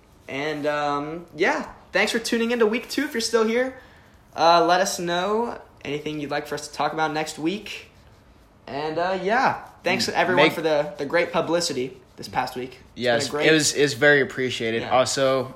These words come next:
Speaker 2: be sure to subscribe so you're able to know when we put these out. Hopefully,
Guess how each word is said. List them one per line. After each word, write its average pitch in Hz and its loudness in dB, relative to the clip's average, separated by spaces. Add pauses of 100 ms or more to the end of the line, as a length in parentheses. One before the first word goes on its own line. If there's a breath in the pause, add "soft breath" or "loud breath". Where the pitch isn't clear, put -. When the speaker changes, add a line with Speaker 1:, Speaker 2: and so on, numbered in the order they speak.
(100)
Speaker 2:
be 131 -2
sure 127 -2
to 120 -6
subscribe 120 -2
so 113 -8
you're 113 -4
able 110 -6
to 107 -8
know 113 -6
when 107 -8
we 107 -8
put 117 -8
these 120 -6
out. 123 2
Hopefully, 196 2